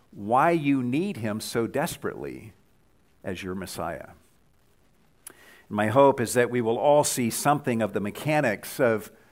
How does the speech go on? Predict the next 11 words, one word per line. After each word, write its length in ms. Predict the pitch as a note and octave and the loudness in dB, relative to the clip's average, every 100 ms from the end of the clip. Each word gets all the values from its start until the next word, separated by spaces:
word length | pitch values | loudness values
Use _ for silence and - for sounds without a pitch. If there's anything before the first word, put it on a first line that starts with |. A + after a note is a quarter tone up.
| _ _ _ _ _ | _ _ _ _ _
Christ's 480 | - D3+ C#3+ C3+ - | -4 6 6 6 2
scrutiny 640 | - - D#3+ D#3 A#2 F#2 E2+ - _ _ _ _ _ _ _ _ _ _ _ - - | -2 0 2 2 -2 -4 -8 -14 _ _ _ _ _ _ _ _ _ _ _ -18 -6
of 280 | C3 A#2 A2+ | 0 2 2
us 560 | - C3+ B2+ G#2 - - | 4 8 8 6 0 -2
and 220 | C#3+ A#2 | -2 -2
how 260 | A#2+ B2+ A#2 | 2 2 2
he 160 | A2+ | -2
responds 880 | G#2+ - - C3 C3 B2 G#2+ A2 - | -2 -4 0 2 4 4 0 -4 -10
to 500 | - B2+ A2+ G#2+ G#2 | -6 -2 0 -2 -4
his 480 | G#2 G#2+ G#2 G2+ - | -4 -2 -2 -4 -10
enemies 800 | C#3 C#3 B2+ A2+ G2 G2 - - | -6 -4 -2 -2 -4 -6 -10 -16